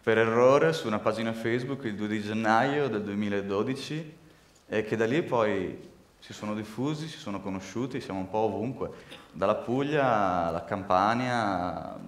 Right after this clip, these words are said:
Piemonte, Veneto, tutte le età,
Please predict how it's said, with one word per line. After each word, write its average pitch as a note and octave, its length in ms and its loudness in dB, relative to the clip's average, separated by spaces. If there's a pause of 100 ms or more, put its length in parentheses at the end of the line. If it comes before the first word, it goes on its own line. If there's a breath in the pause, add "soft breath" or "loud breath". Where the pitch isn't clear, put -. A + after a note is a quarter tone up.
(240)
Piemonte, G#2 1600 2 (260)
Veneto, G2+ 800 -2 (1500 loud breath)
tutte - 320 0
le A2+ 80 4
età, G#2 480 2